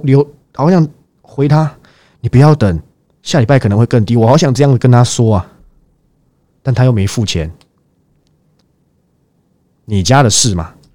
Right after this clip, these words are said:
最后他停损了，我没有骗你哦，你可以认真的去 C Money 上面找，真的有这么一号人物，不是我自己乱掰，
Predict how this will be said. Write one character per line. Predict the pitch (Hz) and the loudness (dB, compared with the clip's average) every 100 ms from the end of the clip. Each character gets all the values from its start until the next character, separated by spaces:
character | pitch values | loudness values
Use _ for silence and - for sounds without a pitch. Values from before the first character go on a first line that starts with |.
| _ _ _ _ - | _ _ _ _ -4
最 | 139 | 2
后 | |
他 | 131 | 2
停 | 117 110 | 2 0
损 | - | 0
了， | 92 | 0
我 | |
没 | 101 | 0
有 | 120 | 0
骗 | 120 107 | 0 -2
你 | 87 | -4
哦， | |
你 | 92 | -4
可 | 131 | -2
以 | |
认 | 120 123 127 | 0 0 0
真 | 120 | 0
的 | |
去 | 101 117 | -2 -4
C | - 117 | -2 -2
Money | 113 | 0
上 | 92 104 | 0 -2
面 | 104 | -2
找， | 85 82 | -4 -4
真 | - | 0
的 | 151 | 2
有 | 104 | 2
这 | 95 | 0
么 | 107 | -2
一 | 92 | -2
号 | 92 101 | -4 -4
人 | 80 | -6
物， | 85 | -8
不 | 104 | -4
是 | 113 | -2
我 | 92 | -2
自 | |
己 | 98 | -2
乱 | 90 | -2
掰， | 87 90 | -4 -8